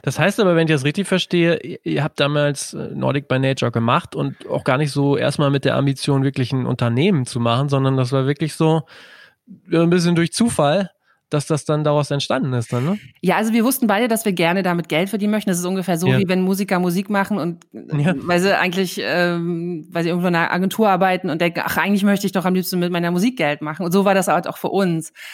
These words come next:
Speaker 1: Ja.
Speaker 2: Ähm, und, äh, es war aber nie geplant. Also ich hatte, wir hatten nie einen Businessplan oder sind, äh,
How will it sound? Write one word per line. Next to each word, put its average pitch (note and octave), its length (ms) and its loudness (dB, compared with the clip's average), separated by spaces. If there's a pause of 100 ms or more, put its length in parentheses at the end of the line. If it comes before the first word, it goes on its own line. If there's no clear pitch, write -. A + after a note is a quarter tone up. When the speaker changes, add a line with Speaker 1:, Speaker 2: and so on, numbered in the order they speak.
(220)
Speaker 1:
Ja. C3+ 240 2
Speaker 2:
Ähm, E3+ 540 0 (480)
und, F#3 500 -2
äh, E3 80 2
es D#3+ 140 -2
war D#3 80 -2
aber E3+ 120 2
nie F3+ 220 4
geplant. D#3+ 500 0
Also D#3 140 -2
ich D#3 100 -8
hatte, D3+ 180 -8
wir D3+ 60 -6
hatten F3 160 -4
nie F3 100 4
einen F3 120 0
Businessplan D#3+ 880 0
oder D#3+ 220 0
sind, E3 280 -4
äh, - 140 -14